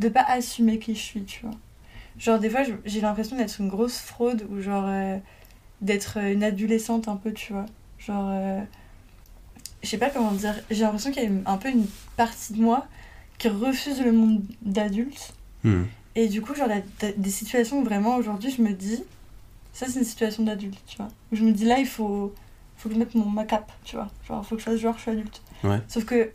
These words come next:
Speaker 1: genre, vous voyez des gens, par exemple, euh, parler de manière, euh, très posée, ou même, euh, avoir une espèce de, de stature sociale en mode, «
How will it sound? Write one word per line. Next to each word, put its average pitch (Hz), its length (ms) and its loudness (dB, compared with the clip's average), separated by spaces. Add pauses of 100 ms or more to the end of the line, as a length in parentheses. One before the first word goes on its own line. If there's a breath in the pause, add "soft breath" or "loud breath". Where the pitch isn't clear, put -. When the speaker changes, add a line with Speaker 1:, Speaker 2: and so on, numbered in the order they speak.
(120)
Speaker 1:
genre, 214 340 2
vous 208 180 -4
voyez 226 260 4
des 226 160 6
gens, 247 180 2
par 233 140 0
exemple, 226 400 -2 (540 loud breath)
euh, 196 400 0 (160)
parler 226 540 4
de 202 80 -4
manière, 214 480 2
euh, 202 120 2 (400 loud breath)
très 240 200 0
posée, 240 560 0
ou 233 60 2
même, 247 300 4
euh, 202 380 0 (600 loud breath)
avoir 220 240 2
une 240 60 6
espèce 220 340 0
de, 202 260 0 (340)
de 190 320 -6
stature 226 540 0
sociale 233 540 4
en 202 120 0
mode, « 208 360 2